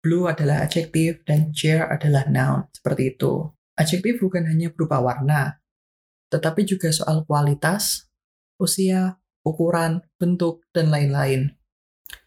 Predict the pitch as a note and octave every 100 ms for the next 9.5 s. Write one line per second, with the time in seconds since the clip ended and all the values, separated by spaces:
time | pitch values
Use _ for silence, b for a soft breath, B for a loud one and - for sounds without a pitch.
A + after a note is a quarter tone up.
0 | B - E3+ E3+ F3 E3+ D#3+ _ - E3
1 | E3 D3 D#3 D3+ D3 C#3 C#3+ - _ _
2 | _ _ _ _ _ _ - D3+ D#3 -
3 | _ - D#3+ D#3 D3 A#2+ - _ - C#3
4 | C#3 C#3 C#3 C#3+ D#3 D#3+ D#3+ C#3 C#3+ E3+
5 | G3+ - _ _ - D#3 F3 F#3 E3+ E3
6 | D#3+ F3 F3+ E3 E3 D#3+ D#3 D#3 D#3 -
7 | D#3 - D3 - D#3 D#3 - _ _ _
8 | _ _ - D#3 E3+ E3+ E3 D#3 D#3+ D#3+
9 | D#3+ D#3 E3 F#3